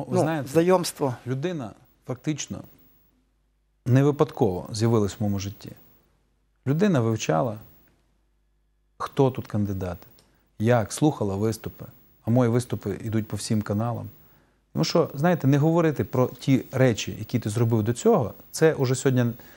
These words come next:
Speaker 1: скажімо, напевно, неправильно. Тому що багато років поспіль не говорив я про це.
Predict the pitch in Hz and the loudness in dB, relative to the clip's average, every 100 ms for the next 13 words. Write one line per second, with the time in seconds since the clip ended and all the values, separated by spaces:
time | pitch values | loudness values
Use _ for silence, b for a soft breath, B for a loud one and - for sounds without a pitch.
0 | B _ 120 120 120 110 - 120 117 131 | B _ 0 2 4 0 -4 -6 0 2
1 | 123 117 - 104 92 - - _ b b | 4 2 2 2 0 -8 -18 _ b b
2 | b _ - 143 147 156 180 175 165 160 | b _ 0 2 4 4 4 4 2 2
3 | 165 - 233 - 120 147 170 214 165 104 | -2 2 0 2 2 4 2 2 0 0
4 | 92 95 73 | -4 -8 -10